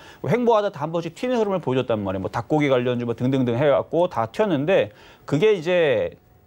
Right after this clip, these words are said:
그 아이티 부품주, 왜냐면 아이티 부품주가 움직이면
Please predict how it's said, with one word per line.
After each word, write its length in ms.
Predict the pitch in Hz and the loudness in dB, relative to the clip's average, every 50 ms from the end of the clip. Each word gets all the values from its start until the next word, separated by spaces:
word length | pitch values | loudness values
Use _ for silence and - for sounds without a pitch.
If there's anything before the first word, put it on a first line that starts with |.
| _ | _
그 180 | - 139 139 139 | -2 0 2 4
아이티 360 | - - 131 170 190 - 202 | 4 4 2 2 0 -4 -4
부품주, 420 | 175 185 170 - 170 165 143 135 117 | -6 -6 -6 -6 -6 -6 -4 -2 0
왜냐면 360 | 113 147 185 196 202 185 - | 0 0 0 2 2 2 2
아이티 340 | - 120 156 185 180 - 214 | 2 0 0 -2 -4 -6 -8
부품주가 480 | 165 175 160 - - 180 160 165 170 151 | -8 -8 -10 -8 -8 -4 -2 0 0 0
움직이면 680 | 120 127 135 147 139 127 123 123 147 330 160 127 90 | 0 0 -2 -4 -4 -4 -2 0 2 2 2 0 -2